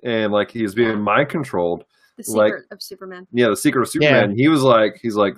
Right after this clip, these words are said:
Speaker 1: "Lois, you can't do this." And of course, but he's being respectful. She's like, "No, stay here." But you can tell he's like, "I don't like this. I feel the need to protect you." Like, even when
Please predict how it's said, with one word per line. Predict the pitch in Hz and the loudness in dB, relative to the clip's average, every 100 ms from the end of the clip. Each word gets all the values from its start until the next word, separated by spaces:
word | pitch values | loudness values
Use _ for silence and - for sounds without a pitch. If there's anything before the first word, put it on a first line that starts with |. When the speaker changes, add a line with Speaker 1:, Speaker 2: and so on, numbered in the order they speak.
| _ | _
Speaker 1:
"Lois, | 131 214 233 | 0 0 0
you | 202 | -4
can't | 208 214 180 | -2 0 0
do | 269 | 0
this." | 156 98 120 | 0 0 -4
And | |
of | 110 | 0
course, | 147 135 | 0 0
but | - 131 | 0 2
he's | 131 | 4
being | 143 | 4
respectful. | 131 117 - 139 139 127 123 | 4 2 2 2 4 2 2
She's | 123 | 0
like, | 120 | -2
"No, | 117 123 117 | 2 2 0
stay | - 170 | -2 0
here." | 147 160 131 | 2 4 2
But | 117 | 0
you | 127 | -2
can | 131 | 0
tell | 139 | 2
he's | 131 | 4
like, | 123 110 _ _ _ _ - | 0 -2 _ _ _ _ -2
"I | 123 | 2
don't | 160 135 | 2 2
like | 131 185 - | 2 0 0
this. | 110 101 | -2 -2
I | 110 | -4
feel | 104 131 | -2 -2
the | 113 | -2
need | 117 107 | -2 -2
to | |
protect | 101 98 123 160 - | -4 -4 0 -2 -2
you." | 101 | -2
Like, | 101 120 | -2 -2
even | 147 151 | -4 0
when | 139 127 | 0 0